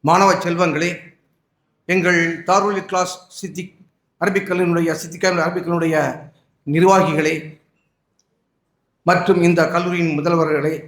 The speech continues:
முதல்வர் அவர்களே, கல்லூரியினுடைய ஆசிரியர் பெருமக்களே, உங்கள் அனைவருக்கும் முதற்கண் என்னுடைய சலாத்தை தெரிவித்துக் கொள்கின்றேன். அஸ்ஸலாமு அலைக்கும் வரஹ்மத்துல்லாஹி வபரகாத்துஹு.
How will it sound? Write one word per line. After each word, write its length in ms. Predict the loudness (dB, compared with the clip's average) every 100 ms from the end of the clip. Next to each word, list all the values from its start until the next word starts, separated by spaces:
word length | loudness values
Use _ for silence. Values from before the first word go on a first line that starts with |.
| -2
முதல்வர் 320 | 0 2 2 0
அவர்களே, 340 | -2 -2 -2 -2 -4 -16 _ _ _ _ _ _ _ _ _ _ _
கல்லூரியினுடைய 400 | 2 4 4 2 2
ஆசிரியர் 280 | 0 -2 -4
பெருமக்களே, 480 | -2 -2 -2 -4 -4 -8 _ _ _ _ _ _ _ _ _ _ _ _
உங்கள் 240 | 4 6 6
அனைவருக்கும் 500 | 6 6 4 2 2
முதற்கண் 380 | 2 2 0 0
என்னுடைய 260 | 0 2 2 0 2
சலாத்தை 320 | 2 2 0
தெரிவித்துக் 380 | -2 -4 -4 -4
கொள்கின்றேன். 440 | -4 -2 0 0 -2
அஸ்ஸலாமு 480 | -4 -2 2 2 2 -2
அலைக்கும் 400 | -4 -8 -6 -6
வரஹ்மத்துல்லாஹி 480 | -4 -4 -4 -4 -2
வபரகாத்துஹு. 500 | -2 -2 -4 -6